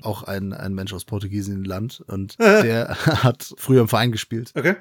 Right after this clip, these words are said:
Speaker 1: Ist noch ein paar Jährchen älter als ich, aber halt, der kann halt oder konnte richtig Basketball spielen.
Speaker 2: Ist ja auch schon bestimmt ein paar Jährchen raus, oder?
Speaker 1: Ja, ja, aus dem
Speaker 2: Ja.
Speaker 1: Vereinssport schon länger, ja. Und, äh, hab ich ihn halt besucht, wo er halt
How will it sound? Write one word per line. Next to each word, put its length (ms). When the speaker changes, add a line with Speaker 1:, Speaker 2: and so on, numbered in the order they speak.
Speaker 1:
Ist 100
noch 100
ein 60
paar 140
Jährchen 260
älter 220
als 160
ich, 180
aber 220
halt, 300
der 80
kann 240
halt 140
oder 140
konnte 300
richtig 260
Basketball 420
spielen. 320
Speaker 2:
Ist 140
ja 200
auch 160
schon 160
bestimmt 600
ein 140
paar 180
Jährchen 340
raus, 300
oder? 280
Speaker 1:
Ja, 200
ja, 220
aus 120
dem 100
Speaker 2:
Ja. 40
Speaker 1:
Vereinssport 760
schon 180
länger, 240
ja. 180
Und, 680
äh, 120
hab 120
ich 100
ihn 120
halt 140
besucht, 600
wo 120
er 240
halt 420